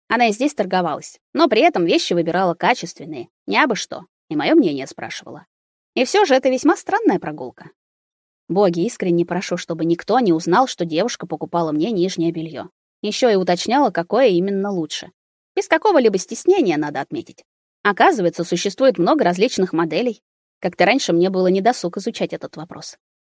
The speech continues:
Но я не уверен, что приличные девушки в этом разбираются.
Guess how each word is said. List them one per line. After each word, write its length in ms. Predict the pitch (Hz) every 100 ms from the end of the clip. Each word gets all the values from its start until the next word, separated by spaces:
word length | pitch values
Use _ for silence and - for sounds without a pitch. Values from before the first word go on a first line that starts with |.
| _ _ _
Но 120 | 262 370
я 160 | 330
не 100 | 302
уверен, 300 | 302 370 349
что 180 | - 208
приличные 460 | 226 254 233 196 196
девушки 340 | 311 359 -
в 40 | 180
этом 200 | 202 196
разбираются. 600 | 196 262 269 151 -